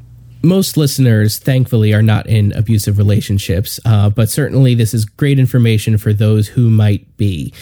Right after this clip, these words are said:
Um, toxic behaviors don't always lead to outright abuse, although there is always an element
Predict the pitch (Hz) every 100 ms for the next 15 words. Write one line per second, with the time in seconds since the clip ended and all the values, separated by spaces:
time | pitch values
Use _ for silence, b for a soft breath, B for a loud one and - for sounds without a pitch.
0 | B B 120 101 101 98 - - _ _
1 | - 147 160 - 170 - 151 139 139 131
2 | 120 117 - 135 135 - 131 123 117 117
3 | 117 117 113 - 120 - 113 - 110 104
4 | 104 107 101 101 - 113 117 117 113 113
5 | 110 - 131 131 117 113 113 - - B
6 | B B B 113 123 139 156 143 110 104
7 | 110